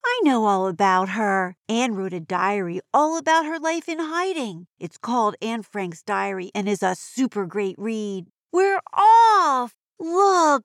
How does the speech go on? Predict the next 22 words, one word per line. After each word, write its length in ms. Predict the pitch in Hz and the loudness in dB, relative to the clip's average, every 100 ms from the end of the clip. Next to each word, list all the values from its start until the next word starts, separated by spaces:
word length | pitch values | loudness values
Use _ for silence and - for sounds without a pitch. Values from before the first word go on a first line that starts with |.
| _ | _
we 280 | 247 262 320 | -2 2 2
can 220 | - 220 | 0 -6
snack 460 | - - 220 220 - | -8 -4 -2 0 0
on 200 | 277 285 | -2 -4
Stroop 380 | - 381 427 - | -12 0 0 2
waffles 520 | 269 233 - 226 208 | 2 2 2 -2 2
while 220 | 220 220 | 4 4
we 160 | 202 202 | 0 -2
ride. 640 | 208 208 196 185 185 175 _ 240 | 0 2 2 0 -2 -10 _ -6
These 340 | 294 285 220 | -4 -2 0
yummy 380 | 233 247 233 185 | 0 0 -4 -8
cookies 500 | - 247 226 196 190 | -6 -6 -4 -6 -4
are 120 | 247 247 | -4 -2
made 280 | 277 285 | -4 -4
from 180 | 311 302 | -6 -8
two 320 | - - 392 | -6 0 2
little 340 | 349 359 359 330 | 2 -2 -2 2
waffles 460 | 339 392 285 277 | 4 2 0 -10
stuck 300 | - - 311 | -8 -6 -6
together 580 | - 269 339 359 311 302 | -8 -8 -2 -2 0 -4
with 180 | 339 - | -6 -6
caramel. 840 | 381 427 440 415 311 262 208 175 | -2 2 2 2 2 2 0 -2